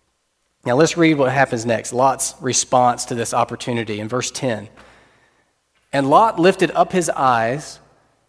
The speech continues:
and saw that the Jordan Valley was well watered everywhere, like the garden of the Lord,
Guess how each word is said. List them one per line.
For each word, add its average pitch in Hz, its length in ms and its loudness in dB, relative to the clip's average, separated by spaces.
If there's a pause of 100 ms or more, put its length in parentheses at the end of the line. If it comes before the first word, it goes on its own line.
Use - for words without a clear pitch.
(140)
and 131 160 -2
saw 196 460 4
that 131 160 0
the 123 100 -6
Jordan 151 480 2
Valley 127 600 0 (140)
was 113 200 -6
well 156 340 4
watered 131 460 0 (240)
everywhere, 113 600 -4 (360)
like 131 160 2
the 147 80 -4
garden 143 400 2
of 131 140 0
the 123 60 -4
Lord, 117 480 -4